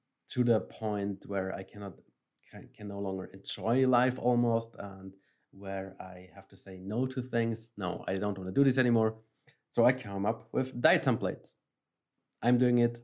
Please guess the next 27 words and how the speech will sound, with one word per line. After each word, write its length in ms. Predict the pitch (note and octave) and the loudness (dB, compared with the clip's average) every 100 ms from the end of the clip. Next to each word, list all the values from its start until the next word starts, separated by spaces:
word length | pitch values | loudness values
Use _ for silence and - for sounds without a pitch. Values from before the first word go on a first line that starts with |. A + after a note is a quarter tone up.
| - | -10
My 80 | G#2 | -8
clients 340 | - A2+ A2 | -2 0 0
do 120 | - | 0
it. 220 | A2+ G#2 - _ _ _ | 0 0 -6 _ _ _
They 120 | - G2+ | 0 2
work. 340 | A#2 A#2 A#2 - _ _ _ _ _ _ _ _ _ _ _ _ | 4 4 0 -14 _ _ _ _ _ _ _ _ _ _ _ _
I 100 | A2+ | 0
get 140 | A#2 A#2 | 2 2
results. 400 | A2 G#2 G#2+ - | 2 2 2 0
They 160 | G#2 | 0
get 120 | G#2 | 2
results. 500 | G#2 F#2+ F#2 F#2 - _ _ _ _ _ _ _ _ _ _ - | -2 -2 0 -2 -4 _ _ _ _ _ _ _ _ _ _ 0
I 100 | - | 2
freaking 280 | F#3 C#3+ | 4 6
love 200 | B2+ A2+ | 6 6
it. 180 | G#2+ G2+ - _ - | 6 2 -10 _ 0
And 160 | B2+ | 6
if 160 | B2 A#2 | 6 8
you 200 | B2+ B2+ | 8 8
check 160 | A2+ A2+ | 6 4
out 140 | G#2 | 2
the 80 | G2+ | 0
testimonial 600 | - G#2 G#2+ A2 A2+ A2 | -6 -6 -2 0 0 0
videos 400 | A2 A2 G#2 - | 2 2 0 -2
on 160 | A2 G2+ | -4 -2
my 180 | G2 F#2+ | -2 -2
YouTube 520 | G2+ A2+ A2+ A2+ | -4 -6 -4 -4